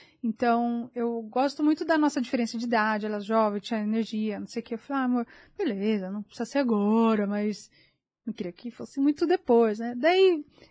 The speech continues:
a gente acaba dando um jeitinho, convencido. Ele, "Ah, beleza, vamos." Ele falou, "Vamos deixar rolar." Passou um ano. Passou dois anos. A gente, "Oh." <laughs> Né? Vamos ver. Aí a gente,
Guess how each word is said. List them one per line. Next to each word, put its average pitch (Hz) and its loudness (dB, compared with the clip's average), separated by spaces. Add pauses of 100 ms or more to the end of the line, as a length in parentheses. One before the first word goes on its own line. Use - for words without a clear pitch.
(100)
a 349 -14
gente 359 -8
acaba 330 2
dando 247 4
um 247 4
jeitinho, 247 0
convencido. 277 -2
Ele, 415 -6 (120)
"Ah, 302 0
beleza, 220 -2
vamos." 262 -2 (100)
Ele 233 -10
falou, 220 -8
"Vamos 277 2
deixar 269 -2
rolar." 262 -6 (880)
Passou 202 -10
um 233 -4
ano. 220 -4 (1040)
Passou 214 -10
dois 202 -8
anos. 208 -10 (180)
A - -12
gente, 202 -14 (580)
"Oh." 208 -6
<laughs> 254 0 (120)
Né? 226 -2 (180)
Vamos 226 -6
ver. - -12
Aí 214 -6
a 226 -2
gente, 233 -4